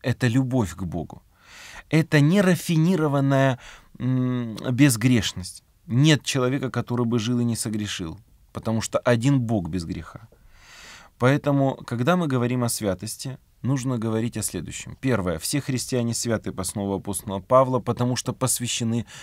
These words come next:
Богу, и Господь их усвоил себе. Это первое. Второе. А, свят тот человек, который,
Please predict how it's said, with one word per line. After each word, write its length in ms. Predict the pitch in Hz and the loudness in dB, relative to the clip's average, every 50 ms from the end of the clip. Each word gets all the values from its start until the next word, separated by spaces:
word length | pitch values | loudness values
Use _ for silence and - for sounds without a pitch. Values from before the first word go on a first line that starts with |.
| - - - | -20 -12 -8
Богу, 600 | - 95 92 101 110 113 107 85 90 78 69 - _ - - - - - - _ | -6 -4 0 2 2 2 2 0 -2 -4 -4 -6 _ -20 -20 -20 -20 -20 -10 _
и 120 | - 123 113 | 0 0 2
Господь 580 | 107 120 110 - - - - 139 139 131 - _ - | 4 4 2 2 0 -2 0 0 0 -2 -2 _ -2
их 240 | 127 - - - | -2 -2 -2 -4
усвоил 580 | 135 117 - - - 104 98 104 98 90 85 78 | -6 -4 -4 -4 -4 -2 -2 -2 -2 -2 -2 -4
себе. 420 | - - - 92 78 71 64 - - _ _ _ _ _ _ _ _ - - - - - - - _ - | -6 -8 -8 -8 -8 -8 -10 -12 -14 _ _ _ _ _ _ _ _ -20 -20 -20 -20 -20 -20 -16 _ -8
Это 220 | 104 92 107 92 | -6 -6 -6 -6
первое. 360 | - 90 82 73 - 64 - - - _ - - - - - _ | -4 -4 -6 -4 -6 -8 -12 -14 -18 _ -20 -20 -20 -20 -20 _
Второе. 580 | - - - - 131 123 117 107 92 78 - - - - _ _ - - - - - - _ | -20 -2 2 4 4 6 6 4 2 0 -2 -4 -10 -20 _ _ -20 -20 -20 -20 -20 -10 _
А, 240 | - 95 95 - - - | 0 2 2 0 0 0
свят 520 | - - - 135 147 147 135 127 - - - | -2 0 2 4 6 6 6 4 2 -2 -4
тот 200 | 127 123 - - | -4 -4 -4 -4
человек, 580 | - 143 131 131 135 127 131 123 - - - _ _ | -2 -2 0 0 0 -2 -4 -4 -6 -12 -20 _ _
который, 720 | - - 127 - _ - 143 143 139 131 127 135 123 110 | -2 0 0 0 _ 0 2 2 4 4 4 2 2 0